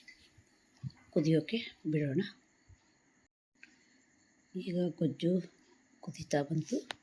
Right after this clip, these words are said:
ಈ ಹದದಲ್ಲಿ ಬರಬೇಕು. ಗ್ಯಾಸ್ ಆಫ್ ಮಾಡೋಣ.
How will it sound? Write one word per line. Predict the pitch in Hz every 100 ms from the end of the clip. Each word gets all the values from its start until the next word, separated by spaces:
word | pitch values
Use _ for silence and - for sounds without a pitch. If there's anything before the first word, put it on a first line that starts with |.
| _ _ - - - _ -
ಈ | 175 180
ಹದದಲ್ಲಿ | 156 156 165 156 - - _ - 160
ಬರಬೇಕು. | - 127 - - - 139
ಗ್ಯಾಸ್ | 156 165 -
ಆಫ್ | 151 156
ಮಾಡೋಣ. | 156 147